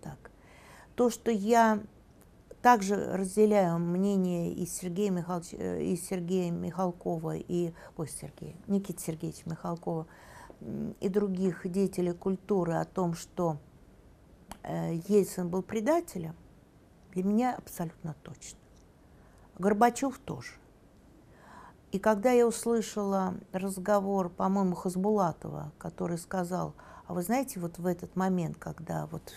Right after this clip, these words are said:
всё было шатко, и, э, уже, м, танки были, и уже всё», знаете, что Ельцин сказал мне? «Пойдём в американское посольство, отсидимся».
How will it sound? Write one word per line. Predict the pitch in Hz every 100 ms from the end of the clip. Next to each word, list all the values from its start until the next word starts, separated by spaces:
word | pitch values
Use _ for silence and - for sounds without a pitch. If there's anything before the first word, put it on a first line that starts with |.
| -
всё | - 160
было | 160 165
шатко, | - - 156 - -
и, | 160 165 165 160 - - - - -
э, | - - - - - -
уже, | - 156 175 170 160 - 208
м, | - - - -
танки | 208 208 185 185
были, | 165 180 165
и | 170
уже | 170 185
всё», | 180 - 262 254 - - -
знаете, | 214 285 -
что | - 311
Ельцин | 262 196 - 175
сказал | 170 175 165 160
мне? | 156 160 156 - - -
«Пойдём | 196 190 277
в |
американское | 233 196 180 175 156 - 165
посольство, | - 175 - 156 - -
отсидимся». | 156 - 185 160 151 139 -